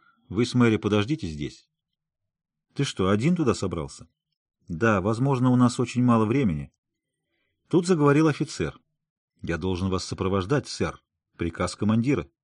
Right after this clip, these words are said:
"Что ж, хорошо", — согласился старик. "Пошли". Он встал на колени, заглянул внутрь,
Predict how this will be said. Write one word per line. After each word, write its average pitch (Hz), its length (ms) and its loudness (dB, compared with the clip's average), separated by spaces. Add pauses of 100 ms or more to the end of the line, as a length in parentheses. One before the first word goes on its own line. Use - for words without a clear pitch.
(680)
"Что - 260 -2
ж, - 140 -6 (160)
хорошо", — 101 500 -2
согласился 135 580 -4
старик. 104 400 -2 (520)
"Пошли". 127 480 -2 (1200)
Он 123 160 4
встал 131 320 2
на 120 100 6
колени, 139 580 2
заглянул 104 540 0
внутрь, 131 440 0